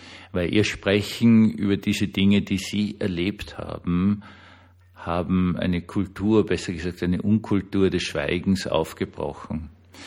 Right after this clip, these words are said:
haben dazu geführt, dass man darüber reden konnte und dass auch andere Leute, die furchtbare Dinge erlebt haben, drüber reden können. Und wenn ich selbst etwas drüber gelernt,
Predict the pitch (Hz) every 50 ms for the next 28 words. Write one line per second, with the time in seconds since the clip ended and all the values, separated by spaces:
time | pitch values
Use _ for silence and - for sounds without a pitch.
0 | - - - - - 107 104 104 101 101 98 - - 110 90 101 98 - - 104
1 | 104 104 104 - 101 - - 104 98 - 98 92 95 95 92 92 90 87 90 90
2 | 92 98 92 101 101 92 - - - 80 87 98 95 95 - - - 113 113 120
3 | 139 147 139 - - - - - - - - _ - - 104 95 110 104 - -
4 | 95 - - - - 98 104 120 113 110 101 104 92 85 85 82 85 90 87 -
5 | - 90 80 92 87 - - 101 95 92 - - 90 87 90 90 - - 92 95
6 | 98 98 92 82 87 82 85 87 90 87 - - - - - 73 73 73 78 82
7 | 82 - 101 101 101 101 98 92 - - - - - _ _ - - _ - -
8 | 104 98 85 92 87 90 90 87 - 85 87 85 - - 78 78 76 73 73 76
9 | 76 76 76 76 - _ - - - - - - - - - - - - - -
10 | - - - 95 98 95 95 - - - - 101 98 101 98 - - 127 131 123
11 | - - - - 110 101 104 104 104 - - - 92 - - 101 - - - -
12 | 104 101 101 107 101 - 98 90 87 78 76 82 101 117 113 113 - - -